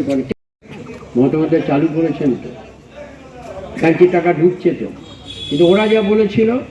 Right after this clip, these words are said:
উনিশ সালে লোকসভায়, দু লক্ষ টাকা করে প্রত্যেক ব্যাংক অ্যাকাউন্টে ঢুকিয়ে দেবো। এখানে হকার বন্ধুরা আছেন, বলুন আপনাদের পরিবারে কজনের নামে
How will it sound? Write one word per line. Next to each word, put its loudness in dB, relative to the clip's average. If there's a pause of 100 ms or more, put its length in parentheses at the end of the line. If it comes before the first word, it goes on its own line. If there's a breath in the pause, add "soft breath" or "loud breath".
(180)
উনিশ 2
সালে 2
লোকসভায়, 2 (720)
দু -6
লক্ষ 2 (140)
টাকা 2
করে 2 (100)
প্রত্যেক 0
ব্যাংক 2
অ্যাকাউন্টে 2
ঢুকিয়ে 2
দেবো। 2
এখানে 0
হকার 0
বন্ধুরা -2
আছেন, 0
বলুন 2
আপনাদের -2 (100)
পরিবারে 0 (140)
কজনের 4 (500)
নামে 0